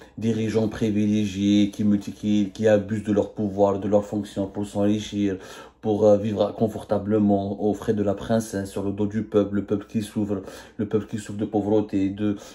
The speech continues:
de chômage, de pénurie, de fin de mois difficiles, et que les dirigeants algériens vont être, euh, vont vivre, vont se mettre au diapason de la population algérienne, qui vont partager ses préoccupations, ses douleurs,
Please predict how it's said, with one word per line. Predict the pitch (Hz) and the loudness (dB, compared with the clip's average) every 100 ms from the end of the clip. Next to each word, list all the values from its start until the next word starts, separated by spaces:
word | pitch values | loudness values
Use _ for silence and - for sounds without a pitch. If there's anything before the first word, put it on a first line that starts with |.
| - | -6
de | 107 | -4
chômage, | 101 117 107 98 95 95 | -2 0 2 2 0 -2
de | 101 | -4
pénurie, | - 107 107 107 101 98 | 0 0 2 2 0 0
de | 98 | 0
fin | 104 110 104 | -2 0 0
de | |
mois | 104 101 | 2 2
difficiles, | 101 95 110 110 104 98 95 - - | 0 -2 -4 -4 -2 -2 -2 -12 -8
et | 131 | -4
que | - | 2
les | 120 | 4
dirigeants | 107 113 110 107 104 | 4 2 0 0 0
algériens | 101 110 98 98 95 - - - | 0 0 0 -2 -4 -8 -18 -6
vont | 104 | 0
être, | 107 104 104 | 2 2 6
euh, | 101 98 - - | 8 6 0 -8
vont | 98 110 107 | 2 2 4
vivre, | 117 104 | 4 4
vont | 95 104 | 2 0
se | 101 | 2
mettre | 110 107 104 | 2 2 0
au | |
diapason | 104 110 110 104 104 | 2 2 2 0 0
de | |
la | 95 | 0
population | - 104 101 101 | -2 -2 0 0
algérienne, | 98 101 107 101 98 | -4 -2 -2 -2 -4
qui | 98 | -2
vont | 95 | -2
partager | 101 - 101 95 101 - - | -2 0 -2 -2 -6 -6 -14
ses | - 113 | -6 -6
préoccupations, | 110 110 104 107 110 110 104 101 | 0 0 2 2 0 0 -2 -2
ses | 107 104 | -2 -4
douleurs, | 110 101 95 98 | -2 0 2 2